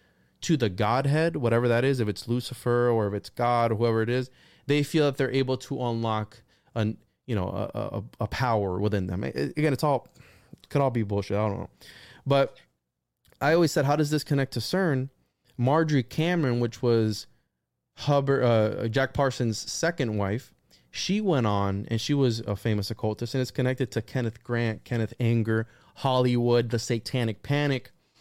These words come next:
And these guys go on, and she tried to also summon a, a star child, which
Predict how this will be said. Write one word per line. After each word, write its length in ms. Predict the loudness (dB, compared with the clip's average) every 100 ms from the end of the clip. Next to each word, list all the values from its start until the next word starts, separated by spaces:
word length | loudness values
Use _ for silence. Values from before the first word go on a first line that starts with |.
| _ _ _ _ -20 -20 _ -2
And 440 | 0 2 2 0 -4 _ _ _ _ _ _ 0
these 200 | 0 2
guys 320 | 2 2 2
go 240 | 2 2
on, 640 | 2 2 2 2 2 -2 -6 _ _ _ _ _ _ _
and 540 | 0 2 2 2 2 -2 -8 _ _ _ _ _ _ _
she 360 | -8 -2 0 0
tried 420 | 0 2 2 -2
to 240 | -2 0
also 560 | 2 2 2 2 2 0
summon 580 | -4 0 2 2 0 0
a, 580 | 0 0 2 0 -2 -6 _ _ _ -20 -20 _ _ _ _ -14 -6
a 80 | -6
star 380 | 0 2 2
child, 500 | 0 0 0 0 -4 -10 -10
which 300 | -4 -4 -6